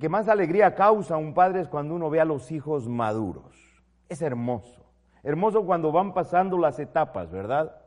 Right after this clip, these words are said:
Y van avanzando en madurez. Desde luego, cuando son babies, uno le tiene una paciencia extrema porque son babies. Pero la idea es que ese bebé empiece a ser un niño y que el niño se vuelva un poco más independiente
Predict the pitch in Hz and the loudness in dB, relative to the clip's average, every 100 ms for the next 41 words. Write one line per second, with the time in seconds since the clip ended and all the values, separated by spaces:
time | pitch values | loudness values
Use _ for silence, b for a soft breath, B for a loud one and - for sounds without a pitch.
0 | _ _ _ _ _ _ _ _ b b | _ _ _ _ _ _ _ _ b b
1 | b 135 196 226 185 151 131 170 185 180 | b 4 6 6 6 4 0 2 4 4
2 | 160 143 131 131 151 139 B B - 139 | 0 0 0 4 4 2 B B -6 -2
3 | 147 170 220 202 160 143 135 175 180 180 | 0 4 4 4 2 -2 -4 -4 -2 -2
4 | 190 185 143 175 170 165 180 175 156 139 | -2 -6 -8 -10 -10 -8 -8 -6 -6 -6
5 | 117 135 151 156 151 156 - 202 214 185 | -6 -6 -8 -8 -8 -10 -8 -4 -2 -2
6 | 120 135 135 135 160 185 190 165 - _ | -2 -4 -4 0 2 4 0 -6 -16 _
7 | _ _ _ _ - 175 214 160 87 - | _ _ _ _ -12 -6 -4 -6 -8 -14
8 | _ _ _ _ b b - 202 190 190 | _ _ _ _ b b -4 -2 0 0
9 | 190 247 233 - 226 180 220 202 180 214 | 4 4 4 0 -2 0 2 2 4 2
10 | 220 196 180 190 190 165 202 196 180 185 | 2 -2 -6 -6 -6 -4 -4 -2 -2 -2
11 | 214 202 190 190 175 160 156 190 208 202 | -2 -2 -2 -2 -2 -4 -4 -4 -4 -4
12 | 151 156 180 175 165 180 160 165 160 175 | -4 -4 -4 -4 -4 -6 -4 -2 0 0
13 | 175 139 - b b - 156 151 139 139 | -2 -6 -20 b b -6 0 0 2 0
14 | 139 165 190 190 180 165 160 | 0 2 2 2 -2 -2 -2